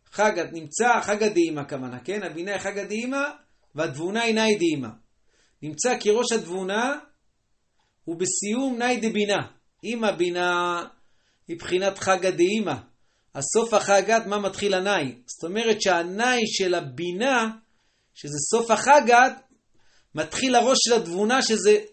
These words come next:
שזה למעלה בסוף, למעלה בסוף הנאי. אם היות שבהיותם נכללים יחד בפרצוף אחד נקרא אמא,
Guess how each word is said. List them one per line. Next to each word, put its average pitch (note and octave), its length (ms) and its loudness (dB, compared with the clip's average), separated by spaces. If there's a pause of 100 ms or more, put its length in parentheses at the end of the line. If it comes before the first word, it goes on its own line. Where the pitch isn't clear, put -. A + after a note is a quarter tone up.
(100)
שזה F3+ 400 0 (160)
למעלה F#3+ 600 2
בסוף, G3+ 540 -4
למעלה G#3+ 460 0
בסוף G3 320 -2
הנאי. E3+ 280 -2 (1300)
אם A#3+ 160 -4
היות B3 340 2
שבהיותם G#3 520 2
נכללים A3 340 -2
יחד A3+ 240 -2
בפרצוף G#3 500 -6
אחד A3 300 -4
נקרא G3 400 0
אמא, E3+ 340 -2